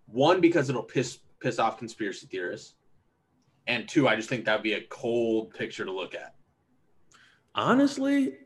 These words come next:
Speaker 2: I like the way that looks, but you know what I think would be a crazier picture to have?
Speaker 1: Him driving through Dallas?
Speaker 2: No. J F K on the front, and on the back, people coming back from Vietnam.
Speaker 1: Okay.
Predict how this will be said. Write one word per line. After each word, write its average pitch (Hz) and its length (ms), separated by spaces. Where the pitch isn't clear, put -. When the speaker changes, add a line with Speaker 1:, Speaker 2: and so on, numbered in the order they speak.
Speaker 2:
I 120 120
like 123 360
the 123 80
way 107 200
that 95 220
looks, 110 460
but - 220
you 156 100
know 156 140
what 131 120
I 123 60
think 127 220
would 117 120
be 107 320
a 95 120
crazier 113 800
picture 113 340
to 131 80
have? 160 320
Speaker 1:
Him 110 180
driving 104 300
through 110 140
Dallas? 127 460
Speaker 2:
No. - 300
J 110 260
F 151 140
K 139 140
on 123 140
the 95 80
front, 139 420
and 101 120
on 98 120
the 92 60
back, 98 580
people 110 200
coming 95 220
back 92 160
from 87 140
Vietnam. 85 580
Speaker 1:
Okay. 139 260